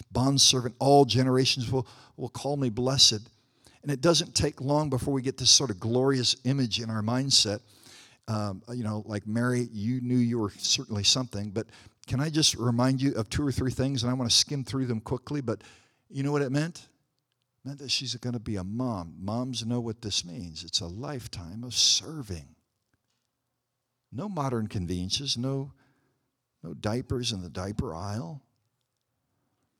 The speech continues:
After coming back to Nazareth, we talked about that a little while ago. What happened? Well, uh, from about age twelve, we never hear about Joseph again. So as near as most scholars believe,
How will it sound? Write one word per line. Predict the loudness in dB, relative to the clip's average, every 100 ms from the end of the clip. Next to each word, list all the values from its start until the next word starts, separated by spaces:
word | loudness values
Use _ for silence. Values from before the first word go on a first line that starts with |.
| _ _ _ _ _ _ _ _ _ _ _ _ _ -2
After | 0 0 -2
coming | -2 0 2 2
back | 4 4 4 0 -2
to | 0
Nazareth, | 2 2 4 4 2 0 -2 -6 -16 -20 _ _ _ _ _ -6
we | -2 -2 -4 -18 -20 -20 -16 -2
talked | 0 2
about | 2 4
that | 4
a | 4
little | 4
while | 4 4 4
ago. | 2 2 2 -2 -20 -2
What | 0 2
happened? | 0 -2 -6 0
Well, | 2 2 -2 -20 -20 -18 -6
uh, | -4 -4 -10 -16 -6
from | -2 0
about | 4 4 6
age | 4 6 2
twelve, | 2 2 4 4
we |
never | 2 2
hear | 2 2
about | 0 0
Joseph | 2 4 2 0
again. | 0 0 4
So | 4 4
as | 0 -2
near | -2 -2 -2
as | -2
most | -4 0 0
scholars | 0 -2 -2 -2
believe, | -2 -2 -2